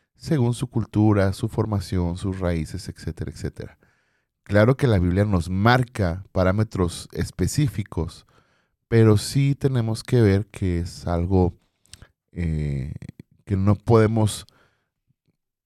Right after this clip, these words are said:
siempre generalizar, porque hay ocasiones donde llega a ser muy, muy subjetivo. Voy a poner un ejemplo. Y recuerdo,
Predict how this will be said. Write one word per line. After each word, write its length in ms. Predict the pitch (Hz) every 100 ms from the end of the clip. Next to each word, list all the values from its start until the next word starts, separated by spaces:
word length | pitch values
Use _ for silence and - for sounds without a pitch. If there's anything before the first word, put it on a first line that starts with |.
| _ _ -
siempre 380 | - 117 113 113
generalizar, 640 | 113 104 98 90 87 101 -
porque 480 | 98 - 98 - -
hay 220 | 107 120
ocasiones 440 | 135 117 101 104
donde 320 | 104 98 92 87
llega 220 | 113 127
a 40 |
ser 220 | - 95
muy, 400 | 90 87 90 87 - _ - _
muy 160 | 92 95
subjetivo. 560 | - - - - 92
Voy 140 | - 143
a 40 |
poner 200 | 147 131
un 100 | 127
ejemplo. 480 | 123 117 107 127 147 _ _ _ _ _
Y 80 | -
recuerdo, 500 | 107 110 120 135